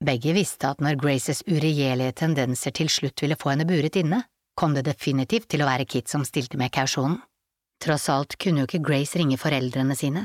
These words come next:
spesielt ikke etter det som hadde skjedd den sommeren. «Spill det av igjen»,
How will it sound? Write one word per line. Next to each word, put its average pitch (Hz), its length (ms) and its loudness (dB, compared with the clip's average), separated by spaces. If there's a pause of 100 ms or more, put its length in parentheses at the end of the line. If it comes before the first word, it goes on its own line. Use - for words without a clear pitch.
(340)
spesielt 175 560 0
ikke 202 160 0
etter 156 160 2
det 143 160 2
som 135 140 2
hadde 135 160 0
skjedd 131 260 -2
den 131 200 0
sommeren. 151 420 0 (960)
«Spill 180 320 2
det 175 60 4
av 151 100 2
igjen», 151 240 2